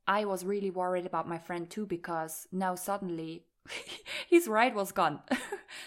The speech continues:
There was suddenly no car anymore. So I was really worried about that as well and how it would impact him and his experience. And I was not in the best, I suppose, emotional state as well. Like, I stopped crying eventually, but I was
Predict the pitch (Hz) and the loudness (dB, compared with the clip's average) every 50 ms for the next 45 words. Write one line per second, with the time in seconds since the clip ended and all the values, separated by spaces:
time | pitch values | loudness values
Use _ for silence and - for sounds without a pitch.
0 | - - - 285 254 247 247 254 254 - 254 247 247 240 226 220 208 202 208 202 | -8 -2 0 2 2 2 2 0 0 0 0 0 0 -2 -4 -4 -4 -6 -6 -6
1 | - 202 190 220 202 170 165 165 160 160 156 - - - 180 180 175 170 175 175 | -2 -2 0 0 0 -2 -4 -4 -4 -4 -6 -6 -6 -6 -4 -4 -4 -4 -4 -6
2 | 170 170 175 180 180 185 180 175 - - - - - - - _ - 175 180 180 | -6 -4 -4 -4 -2 -2 -4 -6 -8 -12 -20 -20 -20 -20 -14 _ -2 0 2 2
3 | 180 180 180 170 - 160 160 170 - 165 165 170 170 165 - 175 175 180 180 175 | 0 0 -2 -4 -4 -4 -4 -4 -4 -4 -4 -4 -4 -8 -8 -6 -6 -4 -4 -4
4 | 170 170 - 170 170 165 165 - 175 - - 190 185 180 - 160 151 - - - | -6 -6 -6 -6 -6 -6 -8 -8 -10 -6 -4 -4 -4 -4 -6 -10 -12 -12 -10 -6
5 | - 214 202 190 170 160 - 190 190 - 175 165 - - - 175 160 151 151 151 | -4 -2 -2 -2 -4 -6 -8 -10 -10 -8 -10 -10 -10 -12 -10 -10 -8 -8 -8 -8
6 | 151 156 160 156 - - _ - - - - - - - - - - - _ - | -8 -10 -10 -12 -14 -16 _ -20 -20 -20 -20 -20 -20 -20 -20 -20 -20 -16 _ -4
7 | 196 196 202 202 202 202 202 202 202 - 196 196 196 196 202 202 190 185 185 185 | -4 -2 -2 -2 -4 -4 -6 -6 -2 2 2 4 4 4 2 0 0 -2 -2 0
8 | 180 180 180 180 175 - - 185 185 185 185 185 185 - - 180 175 175 175 - | 0 -2 -2 -4 -6 -6 -6 -4 -2 -2 -2 -4 -6 -6 -8 -6 -6 -6 -8 -8
9 | - 170 180 190 185 - - - - - - _ - - 185 185 175 180 170 - | -6 -6 -6 -6 -6 -8 -10 -12 -12 -18 -20 _ -10 -6 -6 -6 -6 -8 -10 -8
10 | 180 175 175 175 175 170 - - - 180 180 180 175 175 175 165 - - 170 170 | -6 -6 -6 -6 -6 -8 -10 -10 -8 -8 -6 -6 -6 -8 -8 -8 -8 -6 -6 -6
11 | 170 170 165 160 - - - - 170 165 165 170 170 165 165 156 151 151 151 151 | -6 -6 -8 -10 -12 -12 -10 -8 -8 -8 -6 -6 -8 -8 -8 -8 -8 -6 -6 -4
12 | 156 156 160 180 185 - - 302 294 - - - - 156 156 160 160 156 151 147 | -4 -4 -4 -4 -4 0 0 0 0 -2 -4 -10 -6 -6 -4 -4 -6 -8 -8 -8
13 | 147 160 - - - 156 156 156 165 165 170 170 170 170 165 165 165 160 160 - | -8 -8 -8 -8 -8 -8 -8 -6 -4 -4 -2 -2 -2 -4 -6 -4 -6 -6 -6 -6
14 | - | -12